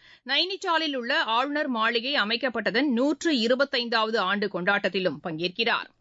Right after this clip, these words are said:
பட்னா நகரம் வருங்காலத்தில் முழுமையான வளர்ச்சி பெற்ற நகரமாக திகழும் என்று பி ஜே பி மூத்த தலைவரும் பிரதமருமான திரு நரேந்திர மோடி நம்பிக்கை தெரிவித்துள்ளார்.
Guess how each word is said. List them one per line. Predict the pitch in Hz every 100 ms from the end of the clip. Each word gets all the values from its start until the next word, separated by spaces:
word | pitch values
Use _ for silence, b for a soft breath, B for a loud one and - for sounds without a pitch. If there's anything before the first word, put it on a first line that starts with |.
| _ -
பட்னா | 320 311 415 415
நகரம் | 330 285 285 359
வருங்காலத்தில் | 262 269 302 294 294 311 - 302 370
முழுமையான | 269 277 339 349 339 311 349
வளர்ச்சி | 262 226 285 -
பெற்ற | 294 269 294
நகரமாக | 240 190 233 262 254 254 302
திகழும் | 233 220 254 233
என்று | 180 294 254 143 156 - 208
பி | 277 285
ஜே | 311 285
பி | 294 294
மூத்த | 226 247 277 262
தலைவரும் | 202 180 214 202 262 311
பிரதமருமான | 220 233 277 277 254 233 208
திரு | 214 180
நரேந்திர | 170 214 247 214
மோடி | 170 202 196
நம்பிக்கை | 156 202 208 196 160
தெரிவித்துள்ளார். | 147 143 151 190 190 175